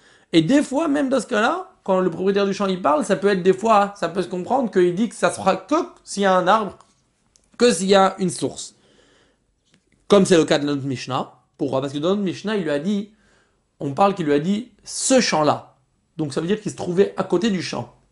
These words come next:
S'il se trouve à côté du champ, pourquoi il a besoin de lui dire ce champ-là où il y a une source ? C'est pas besoin. Si c'est pour, simplement pour le nommer, on, on, on, il est là le champ. On est ce champ-là, ça suffit.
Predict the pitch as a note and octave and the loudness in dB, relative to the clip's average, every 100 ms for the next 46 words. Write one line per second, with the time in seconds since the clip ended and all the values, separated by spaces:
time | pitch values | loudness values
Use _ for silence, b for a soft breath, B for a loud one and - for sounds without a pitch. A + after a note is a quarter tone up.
0 | _ _ _ _ _ - - D4 - F#3+ | _ _ _ _ _ -10 0 2 4 2
1 | - G3 E3+ F3 F3+ E3 C#3+ D#3 C3+ - | 2 0 2 0 0 -2 -2 -2 -2 -6
2 | b b b - D#4 D4 F#3 G3+ F3+ F3+ | b b b -2 4 4 6 4 4 4
3 | F#3 - B - - D4 D#4+ C4+ A#3 A3+ | 2 0 B -12 0 4 4 4 2 4
4 | C4 C4 F#3 F3+ D#3+ F3 D#3+ - - _ | 2 2 2 2 0 -2 -2 -6 -18 _
5 | _ _ _ _ _ _ - D#3+ F3 F#3+ | _ _ _ _ _ _ -2 -2 0 -2
6 | D#3 A#3 G3+ G#3+ F3 E3 E3+ G3 A3 A#3+ | 0 2 4 2 0 0 2 6 6 4
7 | A#3 G3+ G3 F3 F3+ G3+ F3+ F3+ - _ | 2 4 4 2 2 4 4 2 -12 _
8 | _ _ _ _ _ _ - - - - | _ _ _ _ _ _ -18 -18 -18 -20
9 | - - D#3+ D#3 D#3 D#3 - E3+ G#3+ C4+ | -20 -8 -4 -4 -2 -4 0 4 6 8
10 | F#3+ - D3 C3+ C#3 E3+ D4 - F#3 G#3 | 6 2 0 0 -4 0 2 2 4 4
11 | B3+ A3 B3 G#3+ G3 | 4 0 -4 -4 -6